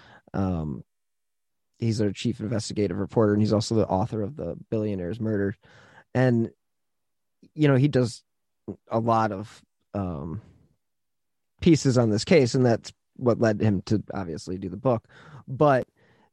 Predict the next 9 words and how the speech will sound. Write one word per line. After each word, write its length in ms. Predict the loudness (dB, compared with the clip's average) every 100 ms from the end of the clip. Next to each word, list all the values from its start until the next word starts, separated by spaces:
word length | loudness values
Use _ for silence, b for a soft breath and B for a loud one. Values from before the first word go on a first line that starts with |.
| -4
the 100 | -4
fact 500 | 0 0 0 -2 0
that, 460 | 2 2 -2 -4 -10 _ _ _ _ -10
um, 600 | -8 -6 -8 -8 -8 -12 _ _ _ _ _ _ _ _ _ _ _ _ _ _ _ _ _ _ 4
I 60 |
mean, 140 | 6 6
the 80 |
whole 240 | 6 4 6
investigation, 960 | 6 4 4 2 4 6 4 2 0